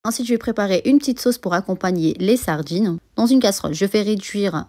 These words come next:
un demi-poivron rouge et vert avec un filet d'huile. Ensuite, je rajoute une tomate râpée, un petit peu d'eau et j'assaisonne avec les mêmes épices.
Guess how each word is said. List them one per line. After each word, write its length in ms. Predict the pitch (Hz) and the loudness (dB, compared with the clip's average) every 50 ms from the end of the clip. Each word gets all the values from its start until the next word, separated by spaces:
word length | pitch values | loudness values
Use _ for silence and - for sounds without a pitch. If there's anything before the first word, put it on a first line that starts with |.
| _ _ | _ _
un 100 | - 226 | 0 0
demi-poivron 720 | 247 226 240 214 214 208 - 214 185 180 185 185 180 175 | 2 2 2 2 0 -2 -2 -2 -2 -2 -2 -2 -4 -2
rouge 380 | 165 185 196 196 185 165 - - - | -2 -2 -2 -2 -2 -4 -6 -8 0
et 160 | - 240 240 | 4 4 4
vert 440 | 220 190 180 185 185 180 156 - 170 - _ _ | 4 4 2 2 2 0 -2 -4 -10 -12 _ _
avec 340 | - 226 208 185 170 - - | -2 -2 0 -2 -4 -2 -2
un 80 | 247 277 | -2 -2
filet 300 | 269 - 277 226 214 208 | 0 -2 -2 -2 -2 -4
d'huile. 300 | 180 185 196 214 226 226 | -4 -4 -4 -2 -2 -2
Ensuite, 220 | 214 214 - 220 | -4 -6 -8 -6
je 80 | 202 208 | -4 -4
rajoute 300 | 180 170 160 165 160 - - | -4 -4 -4 -6 -10 -6 -4
une 100 | 233 247 | -2 0
tomate 260 | - 262 240 233 233 | 2 2 2 2 0
râpée, 380 | 226 202 196 - - 180 180 - - | 0 -4 -4 -2 -2 -2 -2 -2 -2
un 100 | 240 254 | -2 -2
petit 180 | 247 - - 202 | -2 -2 -6 -6
peu 200 | - 185 165 156 | -4 -4 -4 -2
d'eau 240 | 170 185 202 220 - | 0 0 0 0 0
et 120 | - 254 254 | 0 0 0
j'assaisonne 460 | 240 214 214 - 202 180 208 208 208 | 0 -2 -4 -6 -4 -2 0 0 0
avec 220 | 196 196 233 233 | 0 -2 -2 -2
les 120 | 220 185 170 | -2 -2 -2
mêmes 200 | 180 202 220 202 185 | 0 0 0 0 -2
épices. 420 | 180 160 - - 190 233 - - | -4 -6 -4 -6 -6 -6 -6 -6